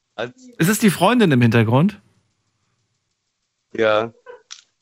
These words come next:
Speaker 2: Und sie hat gerade gesagt, niemals. Das heißt, sie findet die Idee vom, vom Hodenpiercing gar nicht gut. Oder nimmt sie dich gerade nicht ernst, weil du es gerade scherzer-, scherzhaft gemeint hast?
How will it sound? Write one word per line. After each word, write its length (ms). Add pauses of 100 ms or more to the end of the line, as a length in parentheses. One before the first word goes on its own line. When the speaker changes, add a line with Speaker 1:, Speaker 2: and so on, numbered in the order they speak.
Speaker 2:
Und 100
sie 120
hat 120
gerade 260
gesagt, 280
niemals. 760
Das 120
heißt, 180
sie 140
findet 260
die 140
Idee 260
vom, 320
vom 220
Hodenpiercing 580
gar 160
nicht 160
gut. 220 (1160)
Oder 220
nimmt 240
sie 100
dich 160
gerade 240
nicht 160
ernst, 300
weil 100
du 80
es 100
gerade 220
scherzer-, 440
scherzhaft 420
gemeint 320
hast? 200